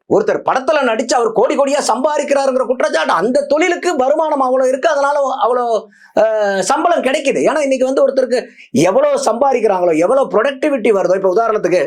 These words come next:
இப்ப ஒரு கலெக்டரே இருக்காருன்னு வச்சுக்கோங்களேன், ஒரு கலெக்டர் இருக்காரு, அதே சமயம் வந்து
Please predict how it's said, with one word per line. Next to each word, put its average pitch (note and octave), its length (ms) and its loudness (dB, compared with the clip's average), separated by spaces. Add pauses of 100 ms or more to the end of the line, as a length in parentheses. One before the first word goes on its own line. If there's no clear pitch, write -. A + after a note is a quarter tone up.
(440)
இப்ப A3 80 4
ஒரு G#3+ 160 0
கலெக்டரே A3+ 360 2
இருக்காருன்னு D#3+ 320 0
வச்சுக்கோங்களேன், A#2+ 440 -2 (320)
ஒரு F3+ 180 2
கலெக்டர் A3+ 400 0
இருக்காரு, F#3+ 360 0
அதே G3 160 4
சமயம் F#3 380 0
வந்து F3 140 0